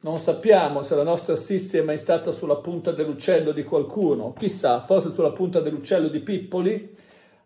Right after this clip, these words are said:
Allora, allora, beh, direi che è buono, è buono, è buono, è buono.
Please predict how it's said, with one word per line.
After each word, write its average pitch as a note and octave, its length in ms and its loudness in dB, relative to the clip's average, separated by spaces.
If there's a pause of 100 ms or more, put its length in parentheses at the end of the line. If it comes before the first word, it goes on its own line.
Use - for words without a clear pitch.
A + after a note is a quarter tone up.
(140)
Allora, F3 800 6
allora, C#3+ 360 2
beh, - 560 0
direi A#3+ 440 6
che A#3 220 8
è F#3+ 80 4
buono, G3+ 580 2
è C#4+ 100 2
buono, D3+ 640 -2
è A#3 80 -6
buono, C#3+ 440 -2
è - 20 -10
buono. C3 600 -4